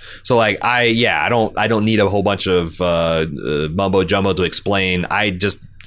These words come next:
g-, take that for granted. Uh, Dana Johnson had a couple of problems with this week's episode. He says, I'm more confused about the nature of the war that Caleb fought in.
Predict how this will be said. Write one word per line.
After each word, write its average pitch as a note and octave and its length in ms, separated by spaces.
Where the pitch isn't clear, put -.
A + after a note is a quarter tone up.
g-, A2 120
take A#2+ 160
that A2 160
for F#2 80
granted. E2+ 540
Uh, G#2+ 340
Dana F#3+ 240
Johnson F#3+ 380
had D#3 100
a - 20
couple D#3 300
of A#2 80
problems B2+ 880
with A#2 120
this A2 200
week's A2 200
episode. G#2+ 580
He A2+ 60
says, G#2+ 440
I'm A2 160
more A#2+ 220
confused D3 400
about B2 160
the A2+ 80
nature A2+ 360
of G#2 120
the G2+ 60
war G#2+ 340
that F2+ 120
Caleb G2 440
fought F#2 340
in. C2+ 320